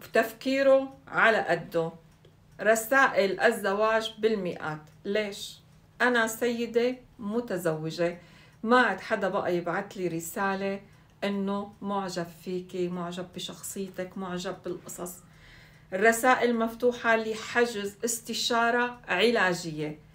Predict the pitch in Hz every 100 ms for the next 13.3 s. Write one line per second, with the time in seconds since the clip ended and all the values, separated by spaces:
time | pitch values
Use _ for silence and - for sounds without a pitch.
0 | - 190 190 190 220 233 - 185 226 226
1 | 202 - 220 - 220 226 185 233 233 208
2 | 190 185 - 247 - - 220 196 185 226
3 | 254 - 233 240 247 254 - - - 180
4 | 185 - 226 240 262 311 294 - _ _
5 | - - 139 139 - - - _ _ -
6 | 214 277 277 - 202 202 - 185 165 175
7 | 160 160 - - - - 220 196 - 226
8 | 226 233 202 247 294 247 180 185 185 180
9 | 175 175 175 - - - _ - 240 233
10 | 170 - - _ _ _ _ _ _ _
11 | _ - 202 254 - - 233 208 202 -
12 | _ _ - 311 311 220 - - - 254
13 | 226 233 240